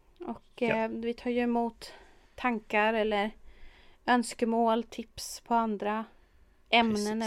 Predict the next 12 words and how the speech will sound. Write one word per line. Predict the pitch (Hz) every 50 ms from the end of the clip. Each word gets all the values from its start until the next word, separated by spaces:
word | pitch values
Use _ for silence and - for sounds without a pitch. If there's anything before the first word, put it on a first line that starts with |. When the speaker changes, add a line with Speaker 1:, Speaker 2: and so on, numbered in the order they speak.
| 214 220
Speaker 1:
eller, | 202 202 208 214 - _ - _ _ -
eller | - 208 208 208 202 202 196 196
mer | 196 202 208 202 196
konkreta | - - 202 190 - - 185 190 185 _ - 190 185 185 202 - _ _ _ - - - - _ _
fall | - 208 185 175
Speaker 2:
Fall. | 170 175
Speaker 1:
eller | 180 185 196
händelser | 196 214 196 185 175 170 170 - - 175 170
eller | 170 175 175 190
personer | - - 202 190 - 185 175 175 175 180 180 190
eller | 185 180 175 - - 196 - - _ _ _ _ _ _ _ _ _ _ _ _ _ _ _
Speaker 2:
Ja. | - 151 120 95 107